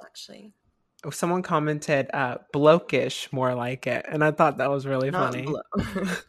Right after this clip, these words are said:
Speaker 2: <laughs> I was like, "Okay, trans audience,
Speaker 1: It's,
Speaker 2: m-, like,
Speaker 1: okay,
Speaker 2: fan."
Speaker 1: listen, we are a trans podcast.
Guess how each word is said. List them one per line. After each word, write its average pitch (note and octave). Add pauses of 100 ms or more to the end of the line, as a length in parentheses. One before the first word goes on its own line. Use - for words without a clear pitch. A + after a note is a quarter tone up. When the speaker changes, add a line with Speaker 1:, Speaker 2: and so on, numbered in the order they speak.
(480)
Speaker 2:
<laughs> -
I -
was E3+
like, F#3
"Okay, G#3+
trans D3+
audience, C#3+
Speaker 1:
It's, D#3
Speaker 2:
m-, D#3
like, A3+
Speaker 1:
okay, E3
Speaker 2:
fan." D3
Speaker 1:
listen, G3 (460)
we A3
are F3
a G3
trans F3 (320)
podcast. -